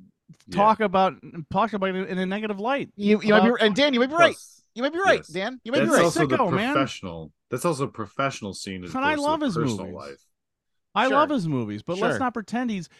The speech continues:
Speaker 2: he's not the, he's
Speaker 3: Oh,
Speaker 2: not
Speaker 3: he's
Speaker 2: literally the
Speaker 3: crazy.
Speaker 2: figurehead. He's not literally the figurehead of, of
Speaker 1: Couch
Speaker 2: Scientology,
Speaker 1: jumper.
Speaker 2: but he's
Speaker 3: He's
Speaker 2: like
Speaker 3: a crazy
Speaker 2: wealthy.
Speaker 3: person. He's a
Speaker 2: He
Speaker 3: crazy
Speaker 2: is,
Speaker 3: person.
Speaker 2: he's like
Speaker 1: Yeah.
Speaker 2: the, he's like Scientology royalty.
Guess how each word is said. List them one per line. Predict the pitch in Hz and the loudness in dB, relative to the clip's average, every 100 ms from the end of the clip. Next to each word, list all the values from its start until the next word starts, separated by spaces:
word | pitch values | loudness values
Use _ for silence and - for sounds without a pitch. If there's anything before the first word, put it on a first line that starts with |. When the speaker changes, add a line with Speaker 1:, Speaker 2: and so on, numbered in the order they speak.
| - | -8
Speaker 2:
he's | 190 | -6
not | 180 190 185 | -2 -4 -4
the, | 180 156 - - - 214 | -8 -8 -10 -12 -6 0
he's | 180 | 6
Speaker 3:
Oh, | 277 | 6
Speaker 2:
not | 180 | 6
Speaker 3:
he's | - - | 4 2
Speaker 2:
literally | 156 233 | 4 4
the | 233 | 4
Speaker 3:
crazy. | 143 | 0
Speaker 2:
figurehead. | 135 127 120 123 120 | -2 -2 -2 0 -2
He's | 151 | -2
not | 220 175 | -2 0
literally | 143 151 135 110 | -2 -2 -4 -4
the | 107 | -4
figurehead | 117 107 104 110 | -6 -6 -4 -4
of, | 104 101 - | -4 -6 -10
of | 107 | -2
Speaker 1:
Couch | 127 113 104 | 0 0 -2
Speaker 2:
Scientology, | |
Speaker 1:
jumper. | 120 107 - 170 | -2 -2 -2 -2
Speaker 2:
but | 214 | 0
he's | 214 | 4
Speaker 3:
He's | 247 233 | 6 6
Speaker 2:
like | |
Speaker 3:
a | 131 | 6
crazy | 208 247 180 185 | 6 6 6 2
Speaker 2:
wealthy. | - | 2
Speaker 3:
person. | 143 117 113 | -2 -2 -4
He's | 120 165 | -6 -4
a | 185 | -4
Speaker 2:
He | |
Speaker 3:
crazy | - 190 180 208 | 0 4 4 4
Speaker 2:
is, | 139 | 0
Speaker 3:
person. | 123 98 - 85 | -2 -4 -4 -8
Speaker 2:
he's | 165 | -2
like | 185 160 | -4 -4
Speaker 1:
Yeah. | 151 | -4
Speaker 2:
the, | 147 135 120 131 - | -2 -2 -8 -14 -8
he's | 147 160 | -6 -2
like | 165 147 | -2 -4
Scientology | - 165 156 156 156 143 131 | -6 -6 -6 -4 -4 -4 -6
royalty. | 110 110 120 101 - 95 - | -4 -2 -2 -4 -10 -18 -18